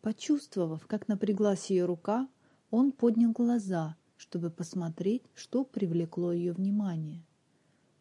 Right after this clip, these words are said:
Поодаль, среди деревьев, стояла женщина.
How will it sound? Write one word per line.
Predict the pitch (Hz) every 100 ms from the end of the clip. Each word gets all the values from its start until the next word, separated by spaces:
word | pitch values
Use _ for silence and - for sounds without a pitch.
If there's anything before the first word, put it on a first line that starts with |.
| _
Поодаль, | 214 247 247 185 151 151 _ _ _
среди | - 208 196 180 180
деревьев, | 180 180 185 233 226 165
стояла | - - 185 220 240 233
женщина. | 196 175 160 - - 160 165